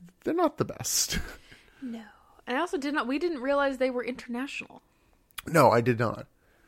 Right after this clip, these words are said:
Speaker 1: Although, we do get an appearance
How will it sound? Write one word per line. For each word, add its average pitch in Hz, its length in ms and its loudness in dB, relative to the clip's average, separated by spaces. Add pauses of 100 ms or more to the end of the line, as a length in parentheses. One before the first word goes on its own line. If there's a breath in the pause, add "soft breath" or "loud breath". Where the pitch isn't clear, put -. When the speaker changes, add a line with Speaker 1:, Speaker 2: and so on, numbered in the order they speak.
(380 soft breath)
Speaker 1:
Although, 202 380 8
we 160 280 6
do 196 200 4
get 196 320 6
an 160 140 2
appearance 147 880 2